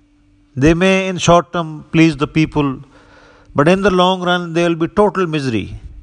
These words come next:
for both the countries. I wish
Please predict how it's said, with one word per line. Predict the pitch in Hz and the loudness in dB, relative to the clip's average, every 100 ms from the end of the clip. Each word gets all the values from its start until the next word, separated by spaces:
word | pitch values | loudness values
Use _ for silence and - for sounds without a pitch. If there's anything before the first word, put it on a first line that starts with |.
| - - | -20 -2
for | 139 | 0
both | 123 190 156 | 4 2 2
the | 156 | -4
countries. | 147 123 104 92 87 - - - _ _ _ _ _ _ _ _ _ _ _ _ _ _ - | -4 -4 -6 -8 -10 -16 -18 -20 _ _ _ _ _ _ _ _ _ _ _ _ _ _ 0
I | 147 | 2
wish | 147 208 - | 4 2 -2